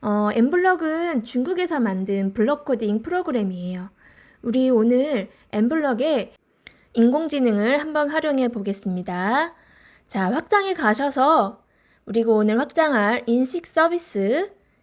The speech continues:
그리고 인식 서비스에 중국말로 되어 있기 때문에 한국말로 번역해주는 트랜슬레이트, 번역 시스템, 그리고 그거를 소리내서 들릴 수 있게 표현해달라고 요청하고 싶어서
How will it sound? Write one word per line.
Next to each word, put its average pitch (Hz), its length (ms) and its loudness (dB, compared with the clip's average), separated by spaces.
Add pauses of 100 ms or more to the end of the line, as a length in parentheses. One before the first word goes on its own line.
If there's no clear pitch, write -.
(160)
그리고 208 840 -2 (420)
인식 262 300 -2
서비스에 285 1040 2
중국말로 311 1120 -2 (180)
되어 220 240 0
있기 214 240 -6
때문에 226 540 -2 (220)
한국말로 415 580 0
번역해주는 269 880 0
트랜슬레이트, 403 720 -2
번역 220 340 0
시스템, 233 680 -4 (540)
그리고 233 340 2
그거를 233 540 2
소리내서 370 680 0
들릴 320 280 0
수 392 160 -2
있게 233 640 0 (240)
표현해달라고 220 1160 0
요청하고 214 500 -2
싶어서 311 540 -4